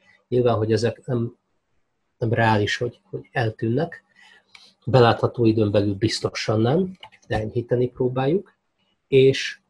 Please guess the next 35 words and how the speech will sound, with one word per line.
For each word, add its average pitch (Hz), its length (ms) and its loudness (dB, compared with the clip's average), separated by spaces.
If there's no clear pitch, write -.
ugye 135 340 0
ez 165 240 4
jelent, 139 500 6
megint 120 400 2
csak - 220 -6
a - 40 -6
szolidaritást 110 1080 -4
kell 107 200 -8
behozni, 135 580 -2
ez - 140 -12
jelent 143 320 -2
egy 113 100 -6
szolidaritási 110 840 -4
gondolkodást. 107 840 -8
Ez 131 160 0
nem 180 220 4
látszik 123 480 0
a, 117 360 -2
a 113 320 -4
nacional-, 120 680 -2
nacionalista, 110 880 0
vagy 110 240 -4
hát - 140 -10
nem 147 120 -2
is - 140 -2
tudom, 117 240 -2
hogy 113 140 -2
ez 110 120 0
a 117 200 2
legjobb 120 320 -4
szó, 127 200 -4
ez 123 100 2
is 107 200 -4
jó 113 140 0
jelző, 110 520 0